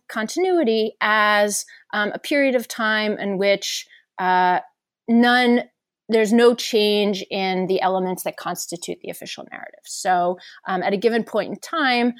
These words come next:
um, say in both Turkey's narrative and in Japan's narrative, um, the narrative constituted, so in Turkey's narrative, initially it constituted denying and silencing.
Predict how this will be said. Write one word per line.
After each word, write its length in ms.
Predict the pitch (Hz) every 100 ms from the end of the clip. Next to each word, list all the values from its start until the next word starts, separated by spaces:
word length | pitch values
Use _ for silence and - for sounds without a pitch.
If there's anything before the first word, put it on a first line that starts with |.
| - _ -
um, 440 | 208 202 196 196
say 340 | 190 220 208 202
in 160 | 208
both 360 | 226 226 220 -
Turkey's 440 | - 233 233 226
narrative 560 | 208 190 190 190 185 190 _
and 420 | 240 233 226 233 220
in 400 | - 190 185 185 _ _ _
Japan's 400 | - 381 392 285
narrative, 480 | 254 240 233 233 233 - -
um, 200 | - 202
the 80 | 214
narrative 460 | 233 226 233 226 220
constituted, 960 | - 208 - - 196 - 208 208 190
so 80 | 208
in 60 | 190
Turkey's 340 | 240 233 226
narrative, 320 | 214 196 190
initially 400 | 180 190 185 202
it 100 | 180
constituted 720 | - 180 - 185 - 180 180
denying 480 | 180 196 185 185 180
and 100 | 175
silencing. 540 | - 170 - - -